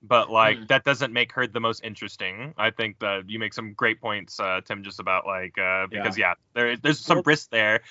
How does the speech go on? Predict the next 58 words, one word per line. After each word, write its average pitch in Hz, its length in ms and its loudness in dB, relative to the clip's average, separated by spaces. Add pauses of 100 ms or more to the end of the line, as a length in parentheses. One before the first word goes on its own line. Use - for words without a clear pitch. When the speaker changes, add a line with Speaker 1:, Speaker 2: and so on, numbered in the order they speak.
(160)
Speaker 1:
I 160 80 8
wanna 175 160 6
Speaker 4:
Tali 208 100 4
Speaker 1:
be 175 80 6
with 151 100 4
you, 180 140 4
Speaker 4:
strikes - 20 -6
Speaker 1:
but 139 60 2
I - 20 6
Speaker 4:
me 139 40 4
Speaker 1:
gotta 143 120 8
Speaker 4:
as, 139 60 0
Speaker 1:
take 175 100 0
Speaker 4:
like, 147 60 2
Speaker 1:
my 143 60 2
Speaker 4:
someone 165 240 -4
Speaker 1:
suit 139 60 6
off, 110 180 6
Speaker 4:
who's, - 100 -16
Speaker 1:
you 117 80 -6
know? 117 300 -4 (140)
Speaker 4:
she's, 135 100 -6
like, 165 180 -2
legitimately, 135 800 -4
like, 120 160 -4 (260)
kinda 143 220 0
nervous. 127 420 2
It 131 120 -10
almost 139 300 2
feels 131 300 2
like 123 400 2
she's 135 220 -8
a 156 40 -2
Speaker 1:
Yep. 160 100 -2
Speaker 4:
real 127 180 2
person 127 480 0
who 117 380 0 (340)
has 123 140 4
this 117 140 -2
crush 131 280 6
on 127 80 2
this 110 100 -4
guy 117 220 6
for - 100 -14
so 120 180 -4
long. 117 160 -4
It 151 80 -4
just 185 140 -4
felt 180 260 6 (960)
strangely 175 840 2
real 131 640 2 (120)
for 151 120 6
a 147 40 6
game 147 200 6
Speaker 1:
Yeah. 147 60 6
Speaker 4:
that's 135 140 2
this - 240 -14
old 120 440 0